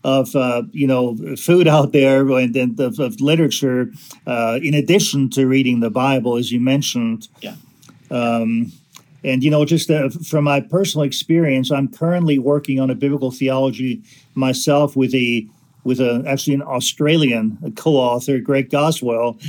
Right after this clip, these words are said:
Speaker 1: uh, who teaches in Sydney. And so he, he's an Old Testament scholar. You know, I'm, I'm covering the New Testament, and I've, uh, finished a draft recently of my part. And essentially, the way I wrote that first draft was just with my,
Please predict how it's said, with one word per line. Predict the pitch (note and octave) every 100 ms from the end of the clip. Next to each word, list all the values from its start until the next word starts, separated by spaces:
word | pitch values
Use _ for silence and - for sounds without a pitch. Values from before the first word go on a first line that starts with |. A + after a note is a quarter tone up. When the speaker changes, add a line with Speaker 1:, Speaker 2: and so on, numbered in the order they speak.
| C#3+ -
Speaker 1:
uh, | B2+ A#2+ B2+
who | B2+
teaches | C3 D3+ D3 C#3
in | A#2+ B2
Sydney. | - E3 C#3+ B2 A2+ - - - _ _ -
And | C#3+ C3 C3 C3+
so | C#3+
he, | C3+ C#3 C#3
he's | C#3 C#3 B2+
an | B2+
Old | C3+
Testament | C#3+ C3+ - C#3 B2
scholar. | D3 C3+ C3+ C3+ C3+ A2+
You | B2+
know, | B2+ B2+
I'm, | A#2+ B2+ B2+ C3
I'm | A#2+ A#2+
covering | A2+ C#3+ C3+ C3
the | B2+
New | B2+ D3
Testament, | C3+ B2+ - B2+ B2+ B2+
and | B2+ B2 - - _ _ -
I've, | C3 C3+
uh, | D3 C3 B2+
finished | A#2 F#3 G3 -
a | C#3+
draft | D3 D3 E3 -
recently | C3+ C3+ - B2+ C3 B2+
of | B2 A#2+ A#2
my | C3 D3 D#3
part. | D3+ B2+ B2 B2+
And | B2+ B2+ - - -
essentially, | E3 D4 C#4+ G3 F3+ D3 -
the |
way | C#3+ F#3 G3 E3+
I | C#3 C#3 C3+ C3 -
wrote | D3+ C3 D#3+ F#3 E3+
that | D3 C3+
first | - F3+ E3 -
draft | D3 E3+ E3 -
was | C3
just | C3 F#3 -
with | D3+
my, | B2+ C3+ C3 B2